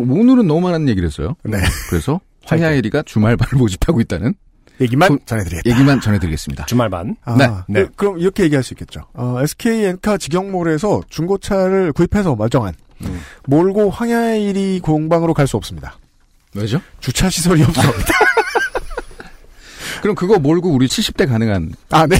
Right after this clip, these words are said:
Speaker 1: 예, 공연을 보러 오시면 되겠습니다.
Speaker 3: 아,
Speaker 2: 대전
Speaker 3: 그러네요.
Speaker 2: 예술가의 집으로 오셔도 되겠습니다.
Speaker 3: 네.
Speaker 2: 네. 아, 유면상 피디 수고 많았습니다.
Speaker 1: 감사합니다.
Speaker 3: 네. 주말반 모집하고
Speaker 2: 네.
Speaker 3: 있답니다.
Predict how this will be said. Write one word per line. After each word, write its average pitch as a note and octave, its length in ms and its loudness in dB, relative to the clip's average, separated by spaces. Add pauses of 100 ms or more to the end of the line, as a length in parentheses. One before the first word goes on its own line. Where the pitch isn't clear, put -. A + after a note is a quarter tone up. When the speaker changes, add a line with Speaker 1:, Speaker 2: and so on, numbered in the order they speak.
(100)
Speaker 1:
예, A#2+ 140 4
공연을 G3 320 4
보러 D#3+ 160 0
오시면 A#2 180 0
되겠습니다. E2 340 -2
Speaker 3:
아, C#3 280 2
Speaker 2:
대전 G#3+ 220 4
Speaker 3:
그러네요. F3+ 180 2
Speaker 2:
예술가의 F#3 340 4
집으로 D#3 240 2
오셔도 B2 240 0
되겠습니다. - 500 -6
Speaker 3:
네. G2 160 -2 (580)
Speaker 2:
네. G3+ 280 2 (220)
아, F3+ 220 0
유면상 A3 360 0
피디 G3+ 180 0
수고 E3 140 0
많았습니다. - 540 -10
Speaker 1:
감사합니다. D3+ 500 0 (160)
Speaker 3:
네. C3 140 0 (200)
주말반 C3+ 600 -4 (240)
모집하고 A#2 520 -2
Speaker 2:
네. - 60 -14
Speaker 3:
있답니다. F2+ 420 -6